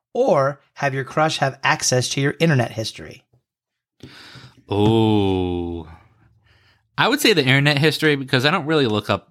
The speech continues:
Speaker 2: any bad things on the internet. So I wouldn't want him to read my thoughts 'cause my thoughts are where all the bad thoughts are contained.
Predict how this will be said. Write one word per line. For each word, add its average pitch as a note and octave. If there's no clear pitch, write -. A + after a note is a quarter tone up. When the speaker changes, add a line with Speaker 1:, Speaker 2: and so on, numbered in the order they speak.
Speaker 2:
any G2+
bad F#2
things F#2+
on F#2+
the F#2
internet. G2
So G2+
I A#2
wouldn't C#3+
want C3
him G#2+
to A2
read A2+
my F#2+
thoughts A2
'cause G2
my F2+
thoughts A2+
are F#2+
where F2+
all F#2+
the F2
bad F2+
thoughts F2+
are -
contained. F2